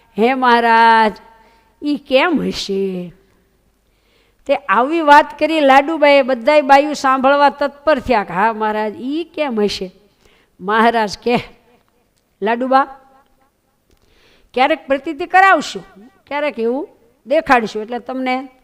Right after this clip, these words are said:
મનાઈ જશે." એમાં થોડાક દિવસ ગયા ને, તે એક દિવસ લાડુબાઈએ મહારાજને જમવા બોલાવ્યા ઓરડે કે, "મહારાજ,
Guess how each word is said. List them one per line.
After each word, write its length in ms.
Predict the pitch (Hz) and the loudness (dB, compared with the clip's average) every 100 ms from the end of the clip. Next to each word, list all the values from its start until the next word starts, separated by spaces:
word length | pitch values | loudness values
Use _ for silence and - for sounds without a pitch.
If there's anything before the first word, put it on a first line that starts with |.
| _ - | _ -4
મનાઈ 280 | 226 247 208 | -2 0 -2
જશે." 380 | 185 175 - 165 _ _ _ _ _ - | -4 -12 -14 -20 _ _ _ _ _ -10
એમાં 240 | 294 320 | 0 0
થોડાક 300 | 269 311 320 | 4 4 4
દિવસ 380 | 285 311 320 311 | 4 0 0 2
ગયા 200 | 254 349 | 4 4
ને, 360 | 330 302 320 359 _ _ _ - | 2 -2 -6 -8 _ _ _ -2
તે 180 | 285 277 | 6 6
એક 140 | 285 | 6
દિવસ 500 | 277 302 294 302 262 | 0 -4 0 0 -2
લાડુબાઈએ 1000 | 262 240 254 254 302 269 269 269 269 285 302 - _ _ _ _ _ _ _ _ _ _ | -2 0 0 -2 -4 0 4 4 4 2 -4 -18 _ _ _ _ _ _ _ _ _ _
મહારાજને 920 | 233 240 240 277 294 269 262 262 254 254 - _ _ 311 | -4 2 4 6 4 2 0 -4 -6 -10 -18 _ _ -20
જમવા 420 | 208 247 254 247 | -6 -4 -2 -4
બોલાવ્યા 460 | 208 208 214 202 190 | -2 -2 -2 -2 -6
ઓરડે 440 | 180 220 208 180 143 _ _ _ - | -8 -8 -8 -10 -14 _ _ _ -10
કે, 60 | |
"મહારાજ, 520 | 233 247 254 269 277 | -4 0 2 4 4